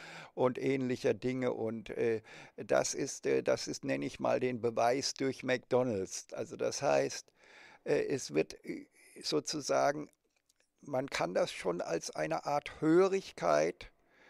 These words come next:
gegenüber der Pharma-, Impf-, Test-,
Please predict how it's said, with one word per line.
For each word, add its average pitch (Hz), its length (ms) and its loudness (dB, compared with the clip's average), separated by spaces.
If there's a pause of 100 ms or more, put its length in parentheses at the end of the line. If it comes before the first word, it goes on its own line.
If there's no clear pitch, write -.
(320)
gegenüber 156 1200 2 (520)
der 107 480 0 (500)
Pharma-, 165 720 2 (1080)
Impf-, 156 640 -4 (800)
Test-, - 720 -2